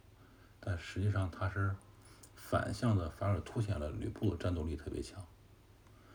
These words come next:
前面刚说完关羽温酒斩华雄，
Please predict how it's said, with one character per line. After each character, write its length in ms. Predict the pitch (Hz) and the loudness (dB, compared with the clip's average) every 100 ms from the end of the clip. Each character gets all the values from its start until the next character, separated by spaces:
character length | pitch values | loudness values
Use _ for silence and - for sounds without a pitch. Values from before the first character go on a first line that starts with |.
| - - | -20 -18
前 300 | - - 90 | -8 0 4
面 240 | 107 92 | 6 4
刚 240 | - 113 104 | 4 4 4
说 180 | 101 90 | 2 0
完 300 | 82 85 87 | 0 0 0
关 280 | - 92 90 | 2 2 2
羽 320 | 78 - - 82 | 0 -2 -4 -2
温 240 | 90 95 | 2 2
酒 220 | 80 73 78 | 2 0 -2
斩 180 | 78 | -4
华 220 | - - - | -4 -4 -4
雄， 400 | - - - | -4 -4 -4